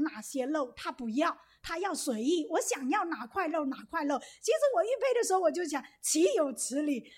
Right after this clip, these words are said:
然后怎么可能？你看这个祭肉是胸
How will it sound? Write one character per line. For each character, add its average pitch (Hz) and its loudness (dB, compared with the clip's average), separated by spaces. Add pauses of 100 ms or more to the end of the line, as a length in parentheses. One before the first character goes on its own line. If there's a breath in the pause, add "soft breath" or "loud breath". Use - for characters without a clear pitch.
(100)
然 330 0
后 359 -4 (380 loud breath)
怎 - 6
么 539 4 (160)
可 - 0 (120)
能？ 381 6
你 494 4
看 - -4 (160)
这 508 0
个 440 -2
祭 - -6 (260)
肉 359 0
是 302 0 (480 loud breath)
胸 - 8